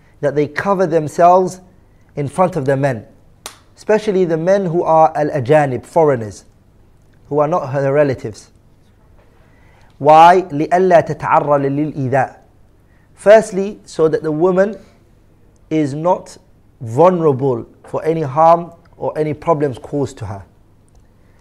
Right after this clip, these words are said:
Also, وَلِأَلَّا تُعَرِّضَ الرِّجَالَ لِلْفِتْنَةِ.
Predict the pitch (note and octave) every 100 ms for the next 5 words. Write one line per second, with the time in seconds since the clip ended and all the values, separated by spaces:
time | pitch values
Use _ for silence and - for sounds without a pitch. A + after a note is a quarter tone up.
0 | _ _ F#3+ A#3+ - F3+ F3+ - - D3
1 | D#3 D#3+ F#3 G3+ F#3+ F3 D#3 - - C3
2 | D3 G#3 E3+ E3 C#3+ E3+ D3 D3 D#3 F3
3 | D3 C#3 - D#3 A#2+ F#2+